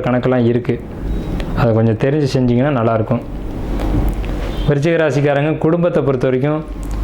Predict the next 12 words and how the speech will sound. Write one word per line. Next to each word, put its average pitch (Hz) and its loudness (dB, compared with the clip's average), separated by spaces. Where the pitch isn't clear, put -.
குடும்பத்துல 139 2
சங்கடமான 127 2
நிகழ்வுகள் 127 2
நடக்கலாம். 113 0
என்ன 170 2
சங்கடமான 127 2
நிகழ்வுகள்னு 123 2
கேட்கலாம். 117 0
குடும்பத்துல 160 2
ஒருத்தர் 131 0
வெளியேறது, 117 4
அதை 135 2